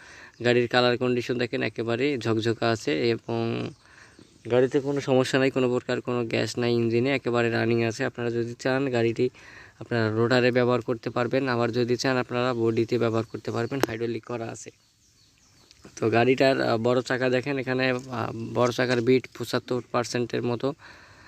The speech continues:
বিট আছে। যদি আপনাদের, আহ, স্বরাজ গাড়ি আপনারা খুঁজেন তাহলে গাড়িটি আছে আমাদের দিনাজপুর জেলা পার্বতীপুর থানা যশোর মোড় ভবের বাজার এলাকাতে গাড়িটা আছে।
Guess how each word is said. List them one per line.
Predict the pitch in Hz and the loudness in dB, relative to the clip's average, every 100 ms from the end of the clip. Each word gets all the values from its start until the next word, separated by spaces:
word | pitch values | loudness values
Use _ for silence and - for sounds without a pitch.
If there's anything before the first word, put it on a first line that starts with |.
| - _ - | -20 _ 2
বিট | 127 127 | 2 4
আছে। | 135 - | 2 2
যদি | 131 123 127 | 0 0 2
আপনাদের, | 123 127 123 123 123 | 0 0 0 0 0
আহ, | 131 123 123 117 - _ - | -2 -2 -4 -6 -14 _ -14
স্বরাজ | - 127 123 | -2 0 2
গাড়ি | 123 120 127 123 - - | 2 2 2 2 -2 -10
আপনারা | 113 120 117 | -8 -4 -4
খুঁজেন | - 123 139 | -2 0 0
তাহলে | 139 117 | 0 0
গাড়িটি | 117 117 117 131 | 2 2 2 2
আছে | 120 117 | 2 0
আমাদের | 120 120 120 127 - - - - _ | -2 -2 -2 -4 -6 -20 -20 -20 _
দিনাজপুর | 120 127 127 - 135 | 0 0 0 -2 -2
জেলা | 120 127 127 | 2 2 2
পার্বতীপুর | 127 120 120 127 123 | 2 0 0 -2 -4
থানা | - 127 | -4 -2
যশোর | 120 120 117 123 | 0 0 2 0
মোড় | 127 123 | 2 2
ভবের | 120 117 120 | 2 2 4
বাজার | 120 120 | 2 2
এলাকাতে | 117 120 117 123 - | 0 0 -2 -4 -4
গাড়িটা | 131 113 110 117 110 | 0 0 0 -2 -2
আছে। | 104 131 | -2 -4